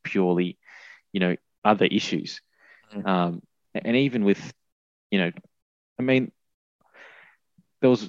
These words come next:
Speaker 1: you know, a bit of talk about why they kept the, the test private because of all the issues that they had with the change in regulations, you know, the last time, and, you know, how I th-, they were saying something like on the first day,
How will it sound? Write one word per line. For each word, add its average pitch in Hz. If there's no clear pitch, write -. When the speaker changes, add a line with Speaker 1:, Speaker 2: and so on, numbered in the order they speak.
Speaker 1:
you 127
know, 113
a 107
bit 123
of 120
talk -
about 95
why 98
they 90
kept -
the, 85
the -
test -
private 92
because 95
of 92
all 95
the 95
issues 92
that 92
they 90
had 90
with 90
the 95
change 90
in 90
regulations, 87
you 90
know, 85
the 85
last 85
time, 87
and, 87
you 90
know, 87
how 98
I 92
th-, -
they -
were 98
saying 98
something 95
like 87
on 92
the 90
first -
day, 87